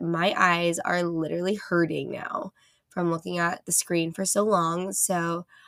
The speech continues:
I have been wearing blue light glasses, which are so, so important to wear. And I have them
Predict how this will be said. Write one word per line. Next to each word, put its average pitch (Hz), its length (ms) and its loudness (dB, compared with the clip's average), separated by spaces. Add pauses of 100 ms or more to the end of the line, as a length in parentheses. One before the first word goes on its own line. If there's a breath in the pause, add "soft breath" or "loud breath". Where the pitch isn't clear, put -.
(240 loud breath)
I 185 120 4
have 220 100 -2
been 247 160 2
wearing 220 240 0
blue 180 160 0
light 175 220 -4
glasses, - 520 -4
which 170 140 -10
are 175 80 -4
so, 185 460 0
so 170 680 -2
important 175 520 -6
to 180 100 -4
wear. 175 420 -4 (500 soft breath)
And 185 240 6
I 185 100 0
have 190 280 0
them 196 240 2